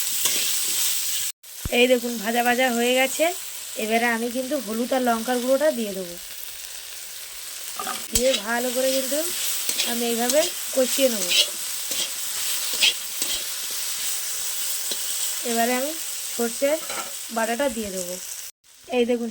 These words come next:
সর্ষে দিয়ে কিন্তু ভালো করে আমি কষিয়ে নিয়েছি, এবারে জল দিয়ে দেবো। এই যে দেখুন জল দিয়ে দিয়েছি, এবারে আমি একটু ঢাকা দিয়ে দেবো। আর আলুটাও কিন্তু সিদ্ধ হয়ে গেছে, বেশি জল দিইনি। আর এরকম কিন্তু, আহ, অল্প জল দিতে হবে, আর একটু মাখা মাখা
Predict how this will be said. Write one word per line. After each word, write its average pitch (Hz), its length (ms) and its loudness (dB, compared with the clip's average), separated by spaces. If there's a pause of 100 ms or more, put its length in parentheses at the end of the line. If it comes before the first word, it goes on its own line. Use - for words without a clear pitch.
সর্ষে 240 400 -2
দিয়ে 254 220 0
কিন্তু 254 180 -4 (100)
ভালো 233 200 0
করে 262 180 2
আমি 247 100 -4 (120)
কষিয়ে 247 380 -4
নিয়েছি, 240 260 -4 (600)
এবারে 220 240 2 (120)
জল 247 140 2 (100)
দিয়ে 226 180 0
দেবো। 180 160 -10 (680)
এই 226 140 0
যে 226 160 4
দেখুন 226 200 0 (120)
জল 220 160 2 (100)
দিয়ে 240 220 2
দিয়েছি, 240 360 -6 (640)
এবারে 220 260 4
আমি 233 180 0
একটু 233 200 -10 (180)
ঢাকা 208 320 -6
দিয়ে 214 160 -6
দেবো। 190 200 -6
আর 233 60 -4 (120)
আলুটাও 233 420 4
কিন্তু 302 200 -2 (440)
সিদ্ধ 247 280 -4 (160)
হয়ে 269 240 6
গেছে, 233 240 -2 (180)
বেশি 233 200 2 (100)
জল 233 160 4 (100)
দিইনি। 247 320 0
আর 262 120 4
এরকম 233 260 0 (100)
কিন্তু, 262 240 0
আহ, - 720 -4 (140)
অল্প 233 180 0 (140)
জল 269 140 8 (100)
দিতে 269 220 0
হবে, 277 220 2
আর 277 120 4
একটু 269 120 -6 (100)
মাখা 233 260 0
মাখা 254 180 0